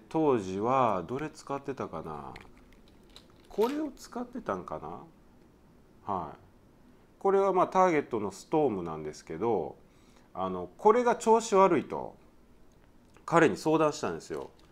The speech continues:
なんか、その人はダーツのトレーナーもしてるみたいな、なんか、ウェブサイトで書いてあって、まあ、四十、五十ぐらいのメガネ、メガネかけたオランダ人のおっちゃんやったんですけど、あの、「これ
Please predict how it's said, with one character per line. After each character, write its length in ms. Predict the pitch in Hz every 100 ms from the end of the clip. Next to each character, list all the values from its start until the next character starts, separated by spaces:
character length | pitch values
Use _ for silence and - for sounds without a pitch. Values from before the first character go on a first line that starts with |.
| _ - - _ _ 135
な 80 | 151
ん 20 |
か、 180 | 117 107
そ 160 | -
の 120 | 185 196
人 200 | 190 117
は 80 |
ダ 240 | 104 180 196
ー 40 |
ツ 140 | - 120
の 220 | 143 110
ト 180 | - 151
レ 220 | 170 175
ー 20 |
ナ 220 | 180 196
ー 40 | 190
も 120 | 123
し 120 | -
て 120 | 123
る 120 | 120 117
み 100 | 107
た 180 | 95
い 60 | 92
な、 80 | 90
な 80 | 98
ん 40 |
か、 60 | 95
ウ 40 |
ェ 100 | 104
ブ 100 | 104
サ 160 | - 123
イ 40 |
ト 100 | 80
で 100 | 78
書 120 | 87
い 40 | 85
て 100 | -
あ 80 | -
っ 80 |
て、 420 | - 90 80 69 -
ま 100 | 90
あ、 40 |
四 300 | 85 90 87
十、 220 | 85 85 82
五 180 | 90
十 100 | 85
ぐ 100 | 85
ら 100 | 87
い 40 | 78
の 220 | 76 71
メ 180 | 78 82
ガ 160 | 87 82
ネ、 80 | 85
メ 100 | 90
ガ 100 | 90
ネ 60 | 92
か 120 | -
け 140 | - 87
た 220 | 95 85
オ 40 |
ラ 100 | 87
ン 80 | 85
ダ 80 | 85
人 160 | 80
の 80 | 80
お 20 |
っ 40 | 85
ち 100 | -
ゃ 40 | 92
ん 20 |
や 60 | 80
っ 40 |
た 120 | -
ん 80 | 73
で 80 | 71
す 100 | -
け 100 | 73
ど、 320 | 87 80 - - - - - - -
あ 100 | 98
の、 220 | 98 90 - - - -
「こ 200 | 226 233
れ 360 | 247 233 -